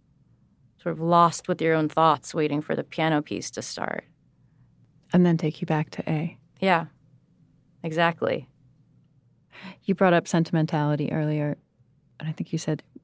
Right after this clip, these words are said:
Speaker 2: it wasn't a sentimental story, but then it has sentiment.
Speaker 1: It does,
Speaker 2: Or
Speaker 1: but not in the cheesy way.
Speaker 2: Mm-hmm.
Speaker 1: Like, I remember <laughs> my piano teacher used to tell me,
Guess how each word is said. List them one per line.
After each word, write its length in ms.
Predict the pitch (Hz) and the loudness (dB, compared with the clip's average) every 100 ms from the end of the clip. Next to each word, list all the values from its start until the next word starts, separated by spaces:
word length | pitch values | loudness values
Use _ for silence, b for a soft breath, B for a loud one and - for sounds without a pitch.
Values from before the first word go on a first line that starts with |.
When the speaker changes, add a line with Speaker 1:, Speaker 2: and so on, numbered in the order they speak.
| - | -8
Speaker 2:
it 60 | |
wasn't 360 | 170 185 180 170 | 0 0 2 0
a 40 | |
sentimental 500 | 165 160 160 156 156 | 2 0 2 0 -2
story, 360 | - - 160 151 | -4 0 0 0
but 260 | - 147 - | 0 -2 0
then 440 | 151 143 151 - _ _ _ _ _ _ _ _ _ - | 2 2 0 -4 _ _ _ _ _ _ _ _ _ -8
it 120 | 165 | -4
has 200 | 165 160 | -2 -2
sentiment. 520 | - 135 - - 143 - _ _ _ _ - | -2 -4 -4 -6 -6 -10 _ _ _ _ -10
Speaker 1:
It 100 | 185 | -2
does, 520 | 196 - - 151 - | 0 2 0 -4 -8
Speaker 2:
Or 40 | _ _ _ _ _ _ - | _ _ _ _ _ _ -2
Speaker 1:
but 180 | 180 185 | 0 0
not 340 | 185 185 180 | -2 0 0
in 280 | 180 170 165 | 0 -2 0
the 400 | 156 151 147 - _ _ _ _ _ | 0 0 -2 -8 _ _ _ _ _
cheesy 400 | - 202 190 151 | -6 -4 -2 -4
way. 340 | - - - - _ _ _ - | -6 -8 -10 -16 _ _ _ 0
Speaker 2:
Mm-hmm. 260 | 175 165 170 185 | 0 2 -2 2
Speaker 1:
Like, 80 | 185 | 4
I 40 | |
remember 340 | 190 175 - | 4 4 6
<laughs> 60 | 226 | 6
my 120 | 214 | 6
piano 340 | 208 - 196 190 | 0 -2 0 -2
teacher 320 | - 180 165 | -4 -4 -2
used 280 | 170 170 - | -2 -4 -8
to 60 | 175 | -4
tell 220 | 175 165 | 0 0
me, 240 | 160 156 | 0 -4